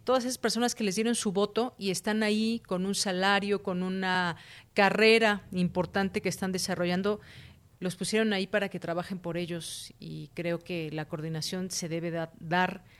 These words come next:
desde el municipio, el estado y a la federación. Claro que la federación lleva una carga también, eh, importante en todo esto, pero, pues, bueno, siempre es importante recordarlo. Muchas, muchas gracias, y destaca, Raquel, esta,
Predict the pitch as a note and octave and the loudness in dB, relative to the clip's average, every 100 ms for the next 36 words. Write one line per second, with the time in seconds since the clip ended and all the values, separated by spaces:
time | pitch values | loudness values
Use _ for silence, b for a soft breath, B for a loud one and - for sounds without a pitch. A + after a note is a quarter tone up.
0 | b b E3 E3+ A3+ A3 G#3 F#3+ F#3 E3+ | b b 0 6 6 6 2 2 0 0
1 | - F#3+ F#3+ F#3 F3+ - D#3 D3+ - F#3+ | 0 -2 -2 -2 -2 -6 -8 -6 -4 0
2 | F3+ F3 E3 E3 D#3 - D#3+ F3 F3 C4+ | 0 -2 -4 -4 -6 -6 -2 -2 0 -2
3 | C4+ B3+ C#4 A#3+ A3 G#3+ G3+ G3+ A3+ A3+ | 4 4 4 4 4 4 0 0 0 2
4 | A3+ A3+ A3 A3+ A3 A3 G#3+ A3 B B | 4 4 2 6 6 6 2 0 B B
5 | B _ F3+ F3+ G3 G3+ G3+ G3 b b | B _ -2 0 2 0 0 -6 b b
6 | - E3+ F3+ - G3 F3+ F#3 F3+ - G3+ | -12 -6 -4 -2 0 0 2 0 0 -2
7 | G3 G3+ F3 D#3 - - F3 E3 F#3+ F#3+ | 0 0 -2 -4 -14 -8 -6 -2 0 2
8 | G3+ G#3+ - D#3 - B B _ - E3+ | 2 0 -2 -4 -4 B B _ -6 -4
9 | E3 D#3+ D3+ D3 - _ D#3 - - - | -2 -4 -6 -10 -20 _ -12 -10 -12 -14
10 | - E3+ F3 D#3 - F3+ F3+ F3 D#3 - | -14 -8 -6 -6 -6 -6 -4 -4 -6 -10
11 | - - - - - - _ - - G3+ | -18 -20 -20 -20 -20 -20 _ -20 -2 0
12 | F3 F#3+ G#3+ G#3+ A3+ G3 F3+ F3+ D3+ F3+ | 2 2 4 2 2 2 0 0 2 2
13 | F3+ E3+ E3 G#3 - A3 - - F#3+ G3+ | 2 0 -2 -2 -2 -4 -6 -6 -6 -6
14 | F3+ G3+ C4+ A3+ F#3+ F3 - F3+ G#3 G3+ | -2 -2 -2 -4 -2 -2 0 0 0 -2
15 | G3+ G3+ G#3+ - F3 - F3+ F3 | 0 0 0 -2 -8 -4 0 0